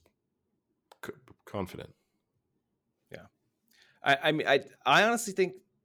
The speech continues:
Speaker 2: we just discussed that the over seems a little low, but I wouldn't be surprised if we see an under just because I think the Jags are gonna do what the other teams
Speaker 1: <laughs>
Speaker 2: do
Speaker 1: We
Speaker 2: and play
Speaker 1: didn't
Speaker 2: that.
Speaker 1: discuss. <laughs> This, this is classic Frank.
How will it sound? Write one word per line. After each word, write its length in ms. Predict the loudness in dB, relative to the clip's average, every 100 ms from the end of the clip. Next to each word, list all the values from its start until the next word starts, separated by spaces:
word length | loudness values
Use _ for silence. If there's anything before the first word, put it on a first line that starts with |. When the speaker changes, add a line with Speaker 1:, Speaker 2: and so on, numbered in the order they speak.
| _
Speaker 2:
we 140 | -6
just 220 | -2 -4 -4
discussed 380 | -4 -2 -2
that 160 | -2 -4
the 160 | -4 -2
over 300 | -2 -2 -6
seems 320 | -4 -6 -4
a 40 |
little 260 | -4 -4 -2
low, 460 | 2 2 0 -4 -14 -20 _ _ _ _ _
but 240 | 2 2 0
I 140 | 2 4
wouldn't 320 | 2 -4 -2
be 140 | -2
surprised 580 | -2 -8 0 2 2 0
if 140 | -6
we 100 | -8
see 200 | -8 -4
an 80 | -2
under 300 | -2 -2 -4
just 200 | -4 -8
because 320 | -10 -4 -4 -2
I 160 | -2 -2
think 180 | -2 -6
the 80 |
Jags 380 | -4 0 0 -2
are 60 | -6
gonna 180 | -6 -6
do 200 | -6 -4
what 180 | -4
the 100 | -4
other 140 | -4 -4
teams 260 | -6 -8
Speaker 1:
<laughs> 20 | -6
Speaker 2:
do 160 | 0
Speaker 1:
We 100 | 4
Speaker 2:
and 60 | 6
play 80 | 6
Speaker 1:
didn't 100 | 4
Speaker 2:
that. 60 | -2
Speaker 1:
discuss. 340 | 0 -2 -4 -14 -18
<laughs> 200 | -18 -6
This, 380 | -6 -6 -18 -20 -20 0
this 180 | 0 2
is 120 | 0
classic 500 | 6 8 8 6 2
Frank. 460 | 2 4 4 -4